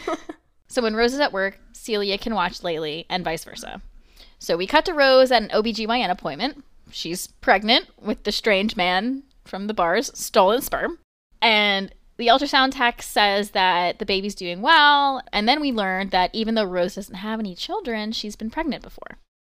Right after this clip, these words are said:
She comes home to Celia attending to Laylee and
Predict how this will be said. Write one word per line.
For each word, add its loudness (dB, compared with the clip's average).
She -8
comes -4
home -2
to -4
Celia 0
attending -2
to -6
Laylee -4
and 0